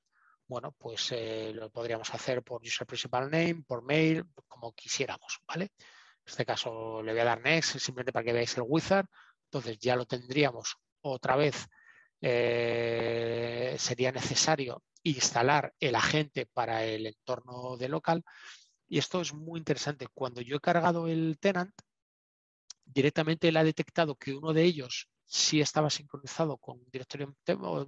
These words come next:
directorio activo on-premise y el otro no. Entonces, como me ha detectado que había un directorio activo on-premise, eh, ahora se ha saltado el wizard porque ya estaba cargado,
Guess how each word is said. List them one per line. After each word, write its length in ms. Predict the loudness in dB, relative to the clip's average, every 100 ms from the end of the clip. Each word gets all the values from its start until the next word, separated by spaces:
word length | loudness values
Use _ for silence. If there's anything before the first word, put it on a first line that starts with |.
| -6
directorio 340 | -8 -4 -4
activo 220 | -2 -2
on-premise 440 | 0 2 2 0 -8 -12 _
y 100 | 2
el 80 | 2
otro 220 | 2 -4
no. 180 | -10 -16 _ -20 _
Entonces, 380 | -4 -2 -2 -4 -6
como 240 | -8 -6
me 120 | 0 0
ha 20 |
detectado 480 | 0 0 2 2 0
que 140 | -2
había 220 | 0 -2
un 60 | -2
directorio 380 | -6 -4 -4 -6
activo 200 | -4 -8
on-premise, 520 | 0 0 2 -4 -10 _ _ _
eh, 460 | -4 -2 -2 -2 0
ahora 320 | 4 6 6
se 120 | 6
ha 20 | 4
saltado 260 | 4 4
el 60 | 2
wizard 240 | 0 0
porque 200 | -2 -4
ya 80 | -2
estaba 220 | 2 2
cargado, 400 | 2 2 0 -2